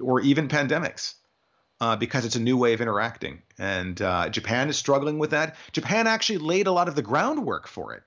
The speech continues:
That's the interesting thing. Like, a lot of these technologies that we take for granted, uh, immersive entertainment scapes, ranging from the Walkman to virtual reality, uh, uh, those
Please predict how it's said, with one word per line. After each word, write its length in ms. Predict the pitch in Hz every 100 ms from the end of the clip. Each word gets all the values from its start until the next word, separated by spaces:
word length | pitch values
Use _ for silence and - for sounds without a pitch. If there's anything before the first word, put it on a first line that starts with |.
| _
That's 200 | 139 170
the 120 | - 185
interesting 520 | 175 175 147 - 104
thing. 320 | - 208 90
Like, 160 | 90 110
a 60 |
lot 180 | 123 165
of 80 | 165
these 260 | 156 120 - - -
technologies 720 | 147 135 135 160 165 143 113
that 140 | 113
we 100 | 107
take 280 | - 135 -
for 60 |
granted, 600 | 90 107 131 151 110 67 - _ _ _ _ -
uh, 240 | 101 104
immersive 880 | 123 113 120 143 - 123 101 95 - _ _ _ -
entertainment 680 | 120 117 131 143 135 110 - _ _ _ _ _ -
scapes, 680 | - - 95 95 - - - _ -
ranging 760 | 123 120 113 117 131 139 131 135
from 160 | 127 123
the 80 |
Walkman 600 | 104 110 123 123 123 120 117
to 60 |
virtual 360 | 107 123 - 113
reality, 580 | 110 113 135 127 90 -
uh, 120 | 87
uh, 140 | - 117
those 420 | 151 226 269